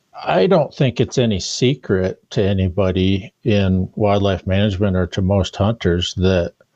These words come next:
the way to increase the number of bucks and the number of big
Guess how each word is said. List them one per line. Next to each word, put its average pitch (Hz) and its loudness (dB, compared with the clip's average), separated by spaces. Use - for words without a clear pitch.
the 104 4
way 107 4
to 98 -2
increase 101 -2
the 104 0
number 98 2
of 87 -2
bucks - -4
and 95 2
the 92 0
number 90 2
of 85 -4
big - -2